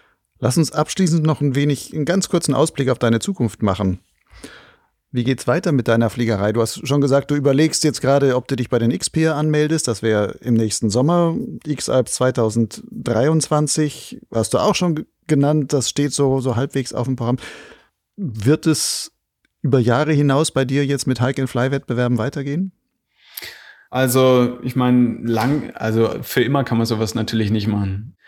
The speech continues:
Speaker 2: Das ist schon eine extreme Belastung für den Körper, so, so eine X-Alps. Momentan macht mir das noch extrem viel Spaß. Ich, äh, mach das, mach das sehr gern und investiere auch die viele Zeit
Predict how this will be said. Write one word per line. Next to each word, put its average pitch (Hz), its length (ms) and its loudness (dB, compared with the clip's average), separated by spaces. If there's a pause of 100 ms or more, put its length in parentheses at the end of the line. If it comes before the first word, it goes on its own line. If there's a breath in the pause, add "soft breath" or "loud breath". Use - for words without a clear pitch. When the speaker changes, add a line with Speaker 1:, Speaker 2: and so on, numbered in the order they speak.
(380 soft breath)
Speaker 2:
Das 113 200 0
ist 117 100 4
schon 127 240 4
eine 110 240 2
extreme 123 420 0
Belastung 120 500 0
für 110 120 -4
den 104 160 -2
Körper, 123 600 -2
so, 113 400 2
so - 180 -2
eine 104 220 0
X-Alps. - 640 -2
Momentan 123 680 2
macht 117 220 0
mir 113 80 0
das 110 180 -2
noch 104 160 -4
extrem 123 400 0
viel - 160 -2
Spaß. - 680 -2
Ich, - 600 -10
äh, - 80 -16 (840)
mach 113 300 0
das, - 460 -4
mach 113 180 0
das - 220 -4
sehr 107 140 2
gern 127 260 2
und 120 120 4
investiere 113 540 2
auch 120 300 -2 (220)
die 117 80 -4
viele 117 340 2
Zeit 117 420 0